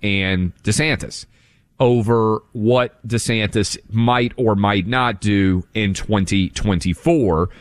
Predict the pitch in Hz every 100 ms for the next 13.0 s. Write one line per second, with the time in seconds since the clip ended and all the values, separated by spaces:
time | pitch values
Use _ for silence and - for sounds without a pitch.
0 | _ _ _ 123 117 139 160 160 151 117
1 | 92 110 110 95 120 - 127 110 104 101
2 | - - 110 101 101 95 107 - 104 98
3 | 123 131 107 - 101 87 147 151 170 123
4 | - 107 95 92 92 - - _ - 120
5 | 107 107 131 117 113 104 101 90 101 95
6 | 92 98 95 95 92 92 90 90 95 85
7 | 104 101 87 82 82 - _ _ 117 104
8 | 98 95 95 95 107 98 95 92 92 90
9 | 85 - _ _ - 151 90 60 _ _
10 | _ _ - 131 127 - 156 143 135 127
11 | - _ _ _ _ _ _ 135 165 220
12 | 269 220 202 143 - 120 95 80 120